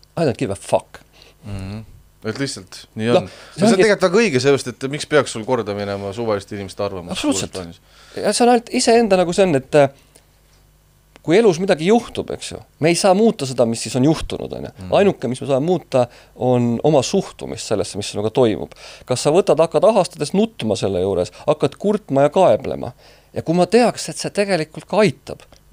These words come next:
Speaker 1: uskuge mind, ma oleks esimese järgu kaebleja.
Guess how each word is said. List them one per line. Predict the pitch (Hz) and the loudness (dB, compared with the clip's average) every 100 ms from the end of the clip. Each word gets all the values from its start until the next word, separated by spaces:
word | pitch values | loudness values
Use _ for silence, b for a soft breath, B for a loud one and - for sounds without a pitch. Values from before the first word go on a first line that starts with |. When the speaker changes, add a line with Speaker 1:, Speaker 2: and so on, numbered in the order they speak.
| - - | -16 -10
Speaker 1:
uskuge | 160 - 113 123 | -8 -8 -6 -2
mind, | 147 76 - _ b b | 0 -2 -6 _ b b
ma | 127 | 2
oleks | 131 - | 2 2
esimese | 180 - 117 110 | -2 0 0 2
järgu | 127 123 | 0 2
kaebleja. | 131 165 - - - | 2 2 0 -6 -10